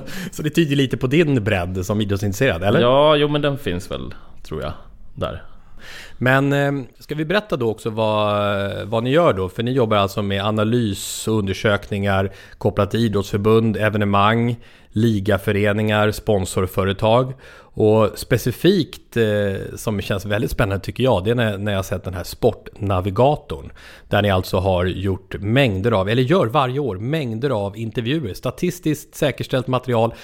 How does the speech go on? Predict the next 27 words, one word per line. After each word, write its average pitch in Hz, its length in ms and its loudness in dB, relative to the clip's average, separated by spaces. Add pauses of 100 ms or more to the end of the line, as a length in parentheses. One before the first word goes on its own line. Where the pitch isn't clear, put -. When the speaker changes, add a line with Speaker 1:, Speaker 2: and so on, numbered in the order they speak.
(160)
Speaker 1:
där 127 100 2
vi 135 100 0
kan, 120 400 2 (300)
ja, - 160 0
mer 143 140 4
eller 165 120 4
mindre 131 200 2
slå 180 180 -2
fast - 500 -4 (220)
hur 190 380 2 (100)
intresset 156 680 -4
ser 156 260 0
ut 147 360 -2 (100)
över 180 320 2
landet, 160 440 0 (160)
över 165 280 2
åldrar, 151 540 2 (340)
över 156 280 2
tid, 147 480 2 (240)
kopplat 131 460 2
till - 120 -2
olika 120 440 2
idrotter, 110 540 4
ligor 98 380 2
och 90 80 -6
så - 100 -4
vidare. - 280 -10